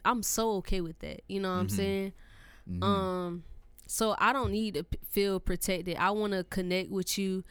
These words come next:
Speaker 1: you know what I'm saying, in intimate ways. And I want, I just, we could both b-, just get on each other level and, you know what I'm saying?
Speaker 2: Mm-hmm.
Speaker 1: Be wherever we need to be.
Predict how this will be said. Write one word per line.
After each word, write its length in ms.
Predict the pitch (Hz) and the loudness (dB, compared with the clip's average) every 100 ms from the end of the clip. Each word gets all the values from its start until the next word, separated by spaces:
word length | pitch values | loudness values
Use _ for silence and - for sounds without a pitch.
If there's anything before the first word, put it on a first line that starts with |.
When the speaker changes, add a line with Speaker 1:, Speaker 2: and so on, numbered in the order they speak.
| - - - | -18 -20 -4
Speaker 1:
you 100 | 190 | 0
know 60 | 185 | 0
what 60 | |
I'm 60 | 180 | 0
saying, 380 | - 190 190 185 | -2 0 0 -2
in 300 | 185 180 175 | -2 0 -2
intimate 520 | 190 196 - 185 175 | -2 -2 -2 -2 -2
ways. 480 | 175 175 165 165 175 | 0 0 0 -2 -4
And 480 | 165 160 151 151 160 - - - - - - - - | -6 -6 -6 -8 -12 -16 -20 -20 -20 -20 -20 -6 0
I 140 | 185 | 2
want, 520 | 190 190 190 180 170 - - - - - | 2 0 0 0 -4 -8 -20 -20 -14 0
I 140 | 208 | 0
just, 380 | 311 370 - - - | 2 0 -2 -4 -6
we 200 | 214 330 | 0 0
could 160 | 370 254 | 2 2
both 260 | 302 233 | 2 2
b-, 120 | 226 - | -6 -4
just 240 | 196 294 233 | 0 0 2
get 160 | 285 | 2
on 160 | 285 285 | 4 4
each 180 | 285 302 | 2 2
other 160 | 294 | 2
level 480 | 233 226 285 240 190 | 4 4 4 2 2
and, 720 | - 190 190 185 180 175 170 170 - - | 2 2 4 2 2 0 -2 -6 -12 -10
you 80 | 202 | -2
know 80 | 233 | 0
what 60 | 254 | 0
I'm 40 | |
saying? 500 | 254 285 277 269 269 | 0 0 2 0 -2
Speaker 2:
Mm-hmm. 460 | 240 95 98 202 - 185 175 | -2 0 2 0 -2 -6 -2
Speaker 1:
Be 240 | 220 233 | 0 2
wherever 520 | 208 185 190 226 254 | 2 2 4 4 4
we 200 | 247 262 | 2 4
need 280 | 294 330 285 | 4 2 2
to 60 | 196 | -2
be. 300 | 180 175 165 | -2 -4 -6